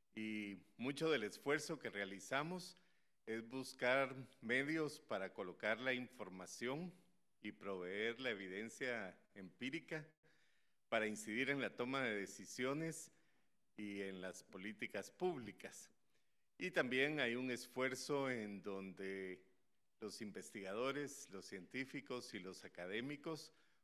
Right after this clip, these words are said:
buscamos tejer puentes con otros actores de la sociedad para lograr una mayor incidencia. Y es en, en ese sentido que para nosotros en la Universidad del Valle,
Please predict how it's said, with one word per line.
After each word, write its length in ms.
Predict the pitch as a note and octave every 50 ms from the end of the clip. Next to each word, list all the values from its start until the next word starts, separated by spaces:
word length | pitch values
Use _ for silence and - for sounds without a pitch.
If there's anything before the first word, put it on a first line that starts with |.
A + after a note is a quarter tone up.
| _ _ _ -
buscamos 520 | G#2 G2 - - A#2 A#2+ B2+ C3+ C3 -
tejer 400 | - G2+ F2+ - B2 A2+ G#2+ -
puentes 720 | - C3+ C#3 C#3 C#3 - D#3 C#3+ C3+ C3+ - - - - -
con 200 | - G2 F#2 G#2
otros 320 | A#2+ A#2+ C#3 C#3+ C3 - A2+
actores 440 | F#2+ - - - A#2+ A2+ B2+ B2+ B2
de 80 | B2+
la 140 | G#2+ G2+ F#2+
sociedad 640 | - - G2+ - - G2 F2+ F2 G2+ D3 F3+ F3+ - - - - - - - _ _ _ _ _ -
para 200 | G#2+ G2+ G#2 G2+
lograr 420 | F#2 F#2+ F#2 G2 G2 A2+ A#2 A2
una 200 | A#2 A2+ A#2+ A#2+
mayor 500 | A#2 G#2 G2+ G2+ G2 G2+ G#2 G#2+ A2 G2
incidencia. 840 | G#2+ A2 G#2+ G#2+ - - A2+ A2+ C#3 D3 C#3+ C3 - - - G2 - - - - _ _ _ _ _ - - _ _ _ _ _ _ _ - G#2
Y 140 | G#2 G#2+ A#2
es 240 | B2+ B2+ B2+ -
en, 580 | D#3+ D#3 C#3+ C3+ C3 B2 A#2 A2 G#2+ G#2+ G#2 - -
en 180 | G#2 G2 G2+
ese 180 | A#2 A#2+ B2+ C#3+
sentido 720 | B2+ B2 C3+ A#2+ G#2+ - - B2+ C3 C#3 D3+ D#3 D3+ D3+
que 520 | - - G2 F#2+ F#2+ F#2+ F#2+ F#2 F#2 F2+ - - - _ _ -
para 180 | G#2 G2+ G2
nosotros 560 | G2+ G2+ F#2+ - - B2+ B2+ - D3 B2+ -
en 100 | B2+ G#2+
la 80 | F#2+ F#2+
Universidad 640 | F#2+ F#2 F2+ F#2 F#2 F2+ - - G2+ F#2+ G2+ G#2+
del 160 | A#2 A#2+ A#2 A2
Valle, 420 | - A#2 A#2+ B2+ C#3 D#3+ D#3+ D3